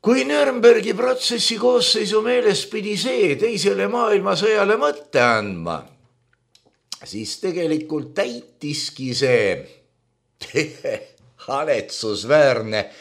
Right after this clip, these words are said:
inseneering oma ülesande. Kas sama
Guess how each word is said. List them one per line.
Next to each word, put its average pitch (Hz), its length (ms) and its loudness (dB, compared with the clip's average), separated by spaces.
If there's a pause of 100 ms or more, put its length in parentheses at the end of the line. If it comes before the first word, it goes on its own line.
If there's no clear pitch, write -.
(340)
inseneering 135 1200 0 (260)
oma 107 680 2
ülesande. 69 1120 -6 (1300)
Kas 196 280 8
sama 262 300 4